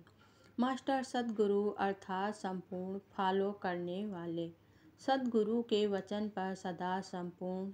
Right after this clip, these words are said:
रीत चलने वाले। ऐसे मास्टर सद्गुरु ही सेकंड में नज़र से निहाल करने, अर्थात मुक्ति, जीवन मुक्ति का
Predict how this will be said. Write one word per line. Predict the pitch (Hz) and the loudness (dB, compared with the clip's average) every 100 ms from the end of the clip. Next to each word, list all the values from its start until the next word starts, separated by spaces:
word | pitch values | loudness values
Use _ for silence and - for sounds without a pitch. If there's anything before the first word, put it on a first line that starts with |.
| 190 | -8
रीत | 175 190 190 190 - | -2 0 0 -4 -8
चलने | 175 175 175 196 | -6 -4 -4 -6
वाले। | 185 170 170 170 - - - - - | -6 -8 -8 -10 -14 -20 -20 -20 -2
ऐसे | 240 254 269 262 | 0 2 2 2
मास्टर | 254 220 220 - 214 220 | 4 2 0 0 0 0
सद्गुरु | - 214 208 - 190 202 208 | 0 -4 -2 -2 2 2 2
ही | 196 190 190 | 0 0 -2
सेकंड | - 185 185 190 196 202 | -4 -6 -4 -2 0 -2
में | 196 180 180 180 - 185 | -2 -2 -4 -6 -8 -8
नज़र | 175 170 180 190 | -8 -4 -2 -2
से | 196 - 180 180 | -2 -4 -2 -2
निहाल | 175 175 165 175 175 185 208 - - | -4 -6 -6 -8 -6 -6 -8 -12 -8
करने, | 170 170 170 170 - - - - _ - - - | -6 -4 -6 -8 -10 -20 -20 -20 _ -20 -20 -2
अर्थात | 247 247 247 254 269 269 | 0 0 0 0 0 2
मुक्ति, | 226 226 226 214 214 214 185 | 2 2 0 0 2 2 0
जीवन | - 208 214 226 233 | 0 2 2 4 2
मुक्ति | 202 - - 208 208 | 2 -4 -4 -2 -2
का | - 180 175 180 185 | -4 -6 -4 -6 -8